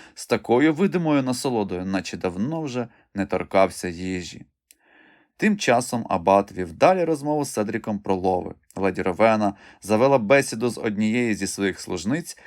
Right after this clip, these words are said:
а пихатий тамплієр, позираючи то на єврея, то на саксонську красуню, про щось замислився,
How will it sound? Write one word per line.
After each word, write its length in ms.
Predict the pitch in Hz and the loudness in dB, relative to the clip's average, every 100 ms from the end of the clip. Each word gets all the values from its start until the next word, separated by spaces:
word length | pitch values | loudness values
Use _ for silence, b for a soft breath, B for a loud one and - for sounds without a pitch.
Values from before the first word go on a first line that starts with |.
| B | B
а 120 | - 120 | 0 2
пихатий 440 | 190 - 233 185 | 2 0 0 0
тамплієр, 640 | 147 127 104 98 113 147 | -2 -2 0 0 0 -4
позираючи 840 | - 113 101 117 147 127 - 104 87 _ _ _ _ _ _ - | -2 0 4 6 6 4 0 0 -2 _ _ _ _ _ _ 0
то 140 | 170 | 2
на 100 | 123 | 2
єврея, 580 | 90 90 113 139 120 104 B B _ | 0 2 4 6 4 2 B B _
то 100 | 101 | 0
на 100 | 101 | 0
саксонську 640 | - - - 110 - 98 | -2 -4 -2 -2 -2 -6
красуню, 520 | 98 95 - 156 156 | -2 -2 -2 -4 -4
про 180 | 131 - | -6 -6
щось 300 | - - - | -6 -6 -6
замислився, 800 | 151 156 139 107 - - - - | -6 -4 -4 -4 -6 -12 -10 -12